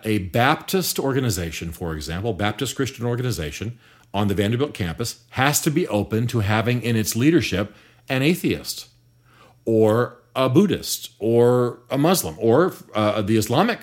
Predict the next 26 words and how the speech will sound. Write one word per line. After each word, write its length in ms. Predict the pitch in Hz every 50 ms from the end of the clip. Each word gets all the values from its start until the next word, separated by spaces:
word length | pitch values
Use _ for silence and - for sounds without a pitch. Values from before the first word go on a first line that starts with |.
| -
organization. 640 | 107 104 98 98 90 85 76 82 76 76 - 127 131
By 180 | 104 101 110 120
the 60 | 123
way, 120 | 117 107
they're 160 | 90 104 135
as 100 | 139 110
upset 260 | 117 - - - 104 90
about 280 | 82 90 87 82 -
this 240 | 95 90 87 - -
as, 340 | - 87 87 87 82 73 76
uh, 240 | 87 82 78 78 76 - - - - - - _ -
as 160 | 104 101 95
are 140 | 98 95 90
the 80 | 82 85
Christian 320 | - 156 165 - - 98
organizations. 680 | 90 80 80 80 82 73 85 82 80 - 120 123 117
So 60 | -
this 180 | 85 113 113 -
is 80 | 98 80
not 200 | 101 98 92 -
just, 240 | - 87 - -
you 80 | 110 101
know, 240 | 90 85 85 87 - - _ _ - - _ _ -
right-wing 500 | 85 92 101 104 98 95 98 98 98 92
evangelicals 760 | - 95 90 98 95 92 98 95 95 95 - 95 90 85 73
bellyaching. 640 | 71 87 110 123 120 95 82 76 76 - 92 113 139